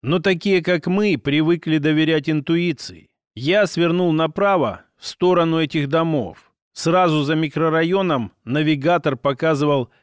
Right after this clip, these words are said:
многообещающее серое пятно.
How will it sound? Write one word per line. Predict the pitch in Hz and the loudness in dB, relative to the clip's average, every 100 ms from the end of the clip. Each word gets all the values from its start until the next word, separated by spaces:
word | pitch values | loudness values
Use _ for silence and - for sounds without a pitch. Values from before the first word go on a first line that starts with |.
| _ - | _ -4
многообещающее | 139 160 156 160 139 147 - 165 165 147 127 - 147 131 - _ _ | -2 0 2 2 2 -2 -2 0 0 0 -2 -2 -2 -2 -6 _ _
серое | - - 160 156 151 | -8 0 2 2 0
пятно. | 139 160 - 165 156 104 | 0 -4 -2 0 0 -2